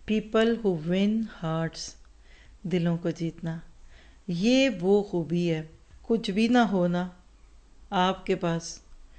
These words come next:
कोई वसफ नहीं, ना शक्ल अच्छी, ना अक्ल अच्छी, दिल जीत लीजिए तो लोग आपके हैं। जो खूबी आपके पास नहीं ना, वो दूसरों की खूबी आपकी खूबी बन जाएगी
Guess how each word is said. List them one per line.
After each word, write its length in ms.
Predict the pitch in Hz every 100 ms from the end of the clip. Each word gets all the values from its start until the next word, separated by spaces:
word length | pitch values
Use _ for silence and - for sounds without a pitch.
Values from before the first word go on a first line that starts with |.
| - -
कोई 240 | - 220 240
वसफ 440 | 208 202 214 214
नहीं, 200 | 196 202
ना 160 | 202 190
शक्ल 480 | 175 190 190 202 190
अच्छी, 280 | 190 196 190
ना 120 | 185
अक्ल 360 | 180 - 190
अच्छी, 400 | 180 180 - 180 180 _ _ _ -
दिल 300 | 160 190 202
जीत 320 | 196 180 175
लीजिए 540 | 170 170 175 165 160 160 - - -
तो 60 | -
लोग 260 | 170 170
आपके 340 | 170 156 - 165
हैं। 200 | 160 160 _ - _ -
जो 200 | 202 208
खूबी 280 | 214 202 220
आपके 340 | 185 175 208
पास 300 | 208 214 214
नहीं 180 | 196 190
ना, 300 | 190 226 233 - - -
वो 80 | 196
दूसरों 440 | 175 180 180 190
की 140 | 190 190
खूबी 360 | 180 160 185
आपकी 380 | 185 165 - 196
खूबी 280 | 185 165 185
बन 240 | 170 165
जाएगी 480 | 160 170 170 196 214